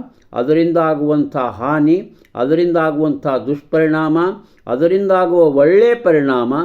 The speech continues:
ಇವೆಲ್ಲದ ಕುರಿತು ಒಂದು ಚಿಂತನೆಯನ್ನು ಮಾಡಬೇಕು ಎಂಬುವಂಥ ಅಪೂರ್ವ ಸೂಚನೆ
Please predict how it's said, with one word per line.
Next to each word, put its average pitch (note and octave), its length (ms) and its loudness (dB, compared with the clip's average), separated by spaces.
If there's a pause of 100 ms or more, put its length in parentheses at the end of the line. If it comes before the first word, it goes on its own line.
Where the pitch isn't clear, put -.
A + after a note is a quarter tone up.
(400)
ಇವೆಲ್ಲದ D#3+ 580 0
ಕುರಿತು D3 360 -4
ಒಂದು D3+ 160 0
ಚಿಂತನೆಯನ್ನು D3 760 -4
ಮಾಡಬೇಕು C#3+ 800 -2
ಎಂಬುವಂಥ B2+ 460 -4
ಅಪೂರ್ವ D3 760 -2
ಸೂಚನೆ D3+ 840 -2